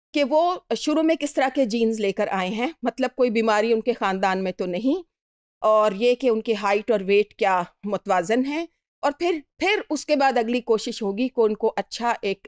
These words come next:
एनवायरनमेंट दिया जाए जो महफूज हो, जो कंफर्टेबल हो, जो सपोर्टिंग हो। और आखिर में हम देखेंगे कि उनकी बाकी जो इनटेक्स हैं, यानी फूड हैबिट्स हैं,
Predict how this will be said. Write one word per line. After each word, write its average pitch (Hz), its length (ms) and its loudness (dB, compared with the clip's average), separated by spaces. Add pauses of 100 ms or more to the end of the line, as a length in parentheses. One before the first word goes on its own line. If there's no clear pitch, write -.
एनवायरनमेंट 190 460 0
दिया 190 200 0
जाए 196 200 2
जो 190 120 -2
महफूज 220 520 -6
हो, 262 280 2 (360)
जो 226 80 0
कंफर्टेबल 214 640 -2
हो, 370 120 0
जो 381 160 -2
सपोर्टिंग - 640 -2
हो। 160 280 -8 (380)
और 294 60 2
आखिर 285 400 0
में 370 120 2
हम 339 180 2
देखेंगे 277 480 0
कि 311 140 -4
उनकी 269 500 -2 (320)
बाकी 233 360 0
जो 254 200 0
इनटेक्स 233 640 0
हैं, 180 180 -4
यानी 208 220 0
फूड 254 320 -2
हैबिट्स 214 440 -2
हैं, 190 220 -4